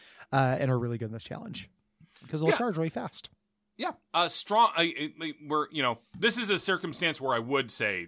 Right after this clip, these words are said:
Speaker 2: candle items are good, where I normally do not like them.
Speaker 1: Yeah.
Speaker 2: Uh,
Speaker 1: Good.
Speaker 2: but this is a strong concept that doesn't wear out its welcome.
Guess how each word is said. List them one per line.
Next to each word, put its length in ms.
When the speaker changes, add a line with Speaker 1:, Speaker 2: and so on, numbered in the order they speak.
Speaker 2:
candle 280
items 280
are 60
good, 240
where 140
I 60
normally 520
do 160
not 180
like 200
them. 160
Speaker 1:
Yeah. 180
Speaker 2:
Uh, 240
Speaker 1:
Good. 300
Speaker 2:
but 100
this 160
is 80
a 120
strong 500
concept 560
that 220
doesn't 280
wear 140
out 100
its 140
welcome. 320